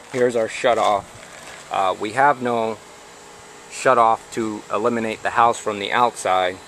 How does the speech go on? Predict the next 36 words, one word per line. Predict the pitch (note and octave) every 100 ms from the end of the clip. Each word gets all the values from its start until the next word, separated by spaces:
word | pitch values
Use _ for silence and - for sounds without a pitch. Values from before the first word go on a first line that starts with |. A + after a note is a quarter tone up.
| - -
Uh, | F#2 F#2
I | F2+
did | A#2
hear | A2+ B2+ B2 A#2
something | B2 A2+ A#2+
here | A2 B2+
at | A#2 G#2
the |
beginning. | F#2+ G2+ B2+ B2 A2+ G#2+ - - - - - - -
Uh, | G2+ G2
there | G2+ A2
is | A2+ G#2+
a |
line | G#2 A#2 A#2 A2
there, | G#2 G2+ G2+ - - -
but | G2+ F#2 - - - - - - - -
the | F#2+
leak | A2 D3 D3 A#2
was | G#2+
not | G#2+ G2+ -
there. | G#2+ G#2 G#2 G2+
It | G#2+
was | G2+ G2+
just, | A2 G2+ -
uh, | G2 F#2 -
there's | G#2+ G#2
a |
fitting | F#2+ C#3 C3+ G#2 G2+
there | G2 F#2+
where | G2+ G2
my | F#2
air | G#2+ G#2
was | G2 -
coming | A2 G2+ F#2+
through. | G2 G2+ - - - - - - - -
Uh, | G2+ F#2+